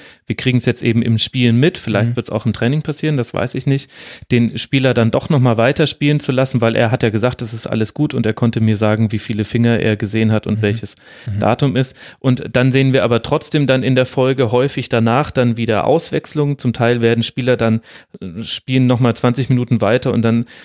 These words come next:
Speaker 1: ähm, sie, ähm, bekommt man dann im Nachhinein mit, okay, sie hatten eine Knochenfraktur im Gesicht und es war vielleicht nicht so gut. Es gibt, es gab jetzt einen Spieler, der kürzlich mal, nachdem er nochmal weitergespielt hat, dann zusammengebrochen ist auf dem Platz.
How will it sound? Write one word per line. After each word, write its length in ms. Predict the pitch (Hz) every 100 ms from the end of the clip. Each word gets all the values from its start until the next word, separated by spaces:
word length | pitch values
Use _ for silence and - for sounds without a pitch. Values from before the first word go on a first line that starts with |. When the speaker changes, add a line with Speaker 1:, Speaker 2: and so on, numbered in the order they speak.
| -
Speaker 1:
ähm, 280 | - 113 76
sie, 260 | 117 131 - -
ähm, 420 | 120 110 107 76 -
bekommt 320 | 123 127 117
man 100 | 113
dann 160 | 110
im 40 | 110
Nachhinein 380 | 117 127 117 113
mit, 180 | 117 110
okay, 280 | 107 -
sie 160 | 127 113
hatten 200 | 117 120
eine 320 | 107 107 87
Knochenfraktur 920 | 107 131 135 151 - 135 - 143 135
im 160 | 107 127
Gesicht 460 | 117 120 175 - -
und 100 | 123
es 100 | 123
war 100 | 123
vielleicht 320 | - 135 -
nicht 100 | 139
so 140 | -
gut. 220 | 123 143 -
Es 100 | -
gibt, 180 | 113 - - -
es 100 | -
gab 160 | - 117
jetzt 160 | 131 -
einen 200 | 117 127
Spieler, 380 | - 123 117 113
der 200 | 113 110
kürzlich 500 | - - 131 120 -
mal, 140 | 113
nachdem 300 | 113 101 113
er 40 |
nochmal 340 | 110 107 113 107
weitergespielt 580 | 113 127 117 - 117 113
hat, 100 | 117
dann 100 | 110
zusammengebrochen 760 | 117 104 123 139 147 139 143
ist 140 | 139 -
auf 160 | 120
dem 120 | -
Platz. 320 | 117 127 131